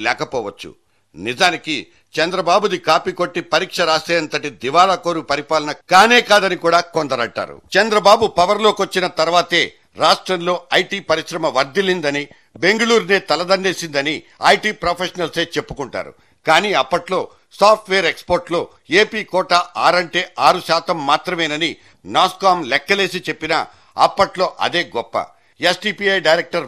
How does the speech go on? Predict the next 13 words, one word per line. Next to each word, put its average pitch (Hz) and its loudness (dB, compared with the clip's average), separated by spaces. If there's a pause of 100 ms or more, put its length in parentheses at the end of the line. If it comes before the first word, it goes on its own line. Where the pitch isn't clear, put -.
వేణుగోపాల్ 185 2
రాసిచ్చిన 160 -4 (240)
ఐటీ 175 -6
కంపెనీల 165 -2 (140)
పర్ఫార్మెన్స్ 175 -2
రిపోర్ట్ 175 -2
ప్రకారం 165 2 (440)
ఈ 220 0 (160)
సంవత్సరంలో 185 -2 (380)
ఏపీ 214 -2 (280)
ఐటీ 196 -6 (180)
ఎగుమతుల 170 -2 (140)
టర్నోవర్ 165 -2